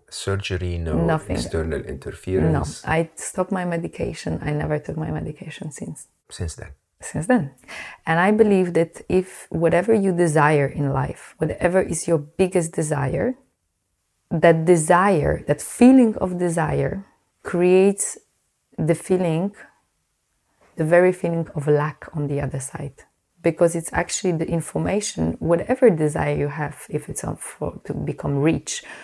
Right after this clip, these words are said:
Speaker 2: to become successful. And if you focus on that desire, you actually communicate constantly to yourself, "I'm not there."
Speaker 1: Yes, something's missing.
Speaker 2: Something is missing, exactly. So I believe that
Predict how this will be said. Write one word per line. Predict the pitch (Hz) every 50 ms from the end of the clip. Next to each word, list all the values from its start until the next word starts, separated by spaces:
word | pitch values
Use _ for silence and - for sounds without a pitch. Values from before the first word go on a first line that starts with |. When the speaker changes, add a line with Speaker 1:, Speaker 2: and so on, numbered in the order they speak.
| - - -
Speaker 2:
to | - 147
become | 147 147 - - 147 139
successful. | - - - - - - 160 156 - - - - 143 - 139 - - - - - - - -
And | 165 165 156
if | - 165 - -
you | 175
focus | - - - - 269 269 269 - 220 - -
on | 180 175 170
that | 175 180 202 214 208
desire, | 220 214 190 180 170 156 147 143 143 147 147
you | 151 156
actually | - 170 170 - - - 180
communicate | - - 156 151 151 156 156 151 - - 151 - -
constantly | - 151 143 - - - 143 135 - 147 143 139 135 - _ -
to | - -
yourself, | 143 147 147 147 - - 175 - 160 160 - -
"I'm | - 151 151 151
not | 147 143 143 151 139
there." | - - 139 135 131 _ _ _ _ _ _ _ _ _ _ _ _ _
Speaker 1:
Yes, | - - 78 73 69 - - _ _ _
something's | _ - - 92 82 73 - 87 85 -
missing. | 78 73 71 - - - - _ _ _
Speaker 2:
Something | 160 - - 151 147 143 - 170 175 180
is | 175 160
missing, | 165 156 151 147 - - 165 139 -
exactly. | 156 151 156 - 175 160 - - 135 143 151 _ _ - - - - - - _
So | - - - - 185 180 175 175 175 170 - _ _ _ _ _ _ _ _ _ _ _ -
I | 160 160
believe | 160 156 165 160 160 170 165 160 156 156
that | 151 147 - - - -